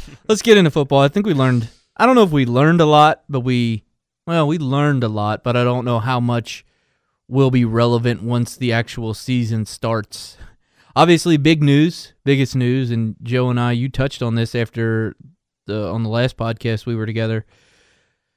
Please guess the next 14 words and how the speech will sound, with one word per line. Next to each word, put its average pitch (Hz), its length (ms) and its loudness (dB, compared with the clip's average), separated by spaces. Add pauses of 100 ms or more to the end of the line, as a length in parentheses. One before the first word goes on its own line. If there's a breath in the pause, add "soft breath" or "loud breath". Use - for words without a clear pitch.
(400)
Jordan 190 260 4
Jones, 180 420 2
that 135 220 0
sling 160 500 0
that 160 120 0
we 151 120 2
described 147 600 2
that 123 100 0
he 139 100 2
was 131 100 -2
taking 139 300 -2
on 135 180 0
and 117 80 0
off, 135 400 -2